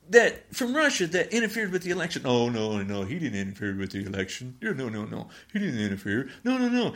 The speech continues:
he just put out fake news. No, no, no, he just hacked the account. No, yeah, let's just do, let's do, just do stuff. He hacked both accounts. It's okay. He, he's on our side. Really? Someone that kills people all the time? Hey, you guys are funny.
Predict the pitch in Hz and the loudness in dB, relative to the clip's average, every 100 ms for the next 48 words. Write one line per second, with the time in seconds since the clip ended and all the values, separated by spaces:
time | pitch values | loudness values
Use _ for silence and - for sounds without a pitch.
0 | - 240 247 - 151 147 156 - 165 165 | -4 -2 -2 -2 0 0 0 0 0 0
1 | 240 233 254 277 254 214 123 113 - 156 | 0 2 0 -2 0 0 -2 -4 -4 -4
2 | 214 208 165 151 277 226 - - - 277 | -4 -6 -8 -6 -6 -6 -8 -18 -8 -4
3 | 269 233 208 170 202 208 190 202 190 - | 0 0 0 -2 -2 -4 -6 -4 -6 -6
4 | 208 - 208 - 233 208 277 277 80 - | -8 -4 -6 -4 -6 0 -2 0 -4 -6
5 | - - _ _ _ _ _ - 302 311 | -14 -20 _ _ _ _ _ -4 -2 0
6 | 311 302 330 - - 87 - - - _ | 2 4 4 2 0 0 -2 -12 -12 _
7 | _ _ _ 214 - - 90 120 - 78 | _ _ _ -8 -8 -8 -8 -8 -10 -12
8 | - - 76 107 185 180 196 214 156 170 | -12 -12 -10 -6 -4 0 0 0 -2 0
9 | - 190 110 71 - - _ _ - 302 | 2 2 0 -6 -16 -20 _ _ 0 2
10 | 330 330 311 - - 233 254 240 - - | 2 0 -2 -10 -8 -6 -4 -6 -8 -14
11 | _ - 285 285 254 254 254 233 240 247 | _ 0 0 0 -2 -2 0 2 4 2
12 | 247 247 - _ _ - - - 277 - | 0 -8 -20 _ _ -14 -14 -6 0 0
13 | 139 104 - 185 92 | 0 -2 -4 -6 -6